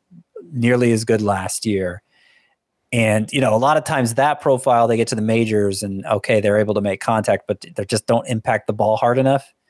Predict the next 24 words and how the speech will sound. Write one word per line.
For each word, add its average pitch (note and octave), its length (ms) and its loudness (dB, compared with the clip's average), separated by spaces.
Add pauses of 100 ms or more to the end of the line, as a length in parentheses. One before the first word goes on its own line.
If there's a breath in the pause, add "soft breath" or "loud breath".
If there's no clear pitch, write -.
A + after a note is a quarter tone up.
(440)
That B2 280 0
hasn't A#2+ 320 0
been A#2 120 0
the A#2 120 2
issue A2 220 0
for G2+ 140 -4
Grissom. F#2+ 440 -2
So, G2+ 340 0 (680 loud breath)
uh, - 300 0 (180)
and - 280 -2
then A#2+ 80 2
he B2 60 0
contributes B2 380 0
<laughs> - 40 -2
stolen C#3+ 260 0
bases D#3+ 380 0
on A#2+ 120 0
top B2+ 240 0
of A#2+ 100 -4
everything A#2+ 380 2
else, A#2+ 320 0
the G2+ 100 -10
most G2 240 -2
coveted G#2 480 0